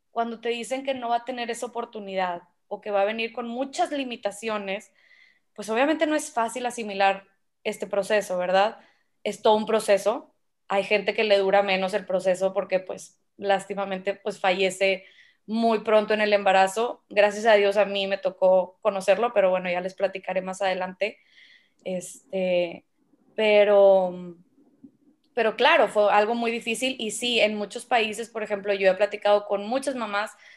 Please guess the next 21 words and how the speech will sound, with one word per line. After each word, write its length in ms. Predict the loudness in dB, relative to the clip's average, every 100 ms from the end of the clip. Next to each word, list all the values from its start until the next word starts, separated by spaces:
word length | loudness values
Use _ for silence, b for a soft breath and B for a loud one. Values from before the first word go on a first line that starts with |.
| b b
en 180 | -4 -2
Estados 380 | 2 4 4 2
Unidos 500 | -2 -2 -2 -4 -10 b b b
que 120 | -6 -2
tienen 480 | 0 0 0 -4 -2
que 580 | 2 4 2 0 -8 _ _ _ _ _ _ _
luchar 800 | -6 -4 -4 -6 -2 2 4 4
más 220 | -2 -6
o 40 | -6
menos 300 | -8 -8 -6
por 200 | -2 2
la 140 | 4
vida 200 | 6 6
de 80 | 4
su 120 | 0
hijo, 240 | -4 -4 -6
porque 220 | -6 -4
los 180 | -4 -4
doctores 360 | -2 0 0
les 180 | -2 -4
dicen, 420 | -6 -4 -4 -4